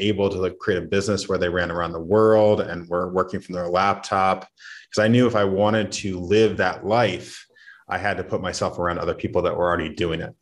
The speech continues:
So there's one important piece of this story too, that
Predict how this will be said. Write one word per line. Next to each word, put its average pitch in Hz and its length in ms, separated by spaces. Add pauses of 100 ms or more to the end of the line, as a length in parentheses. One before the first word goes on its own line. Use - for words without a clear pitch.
(720)
So 95 680 (580)
there's 107 260
one 120 460
important 107 580
piece 113 320
of 101 120
this - 280
story 117 640
too, 107 460
that 90 400